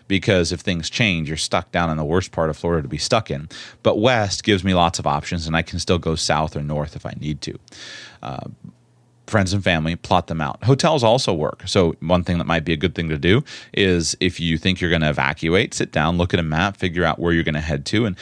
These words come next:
make a couple of hotel reservations. Try to find something that would be an enjoyable, inexpensive,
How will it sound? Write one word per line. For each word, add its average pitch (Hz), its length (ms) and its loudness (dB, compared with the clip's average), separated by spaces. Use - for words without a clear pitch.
make 147 160 0
a - 20 -10
couple 147 260 2
of 139 60 4
hotel 135 340 4
reservations. 73 800 -2
Try 113 240 4
to 113 80 2
find 104 320 2
something 101 400 0
that 90 160 0
would 85 160 -2
be 90 260 4
an 87 80 2
enjoyable, 85 720 4
inexpensive, 80 880 -2